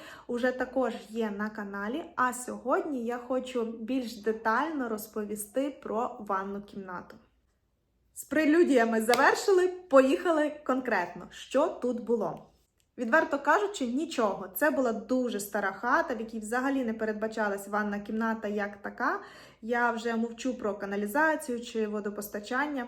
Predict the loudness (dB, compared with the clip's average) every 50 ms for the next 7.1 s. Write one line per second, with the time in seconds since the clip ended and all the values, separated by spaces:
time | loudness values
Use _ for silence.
0 | -4 _ 2 2 2 2 2 0 0 0 -2 -4 -4 -2 -2 0 0 2 2 2
1 | 0 0 -2 -6 -6 -4 -6 -6 -4 -6 -4 -4 -4 -4 -4 -6 -8 -6 -6 -6
2 | -4 -4 -4 -6 -6 -6 -10 -10 -10 -8 -4 -2 -2 -2 -2 -4 -6 -6 -6 -6
3 | -8 -8 -4 -2 -2 0 0 -2 -4 -4 -8 -6 -4 -4 -2 -2 -4 -4 -4 -6
4 | -4 -4 -6 -4 -4 -2 -2 -2 -4 -4 -6 -6 -4 -4 -4 -6 -6 -10 -18 -18
5 | -20 -18 -20 -12 -10 -10 -6 -2 0 2 2 2 2 0 -2 -4 -4 -2 0 0
6 | 0 0 0 -2 0 -2 -2 -2 -4 -6 -4 -4 -4 -4 -4 -2 -2 -2 -2 -4
7 | -8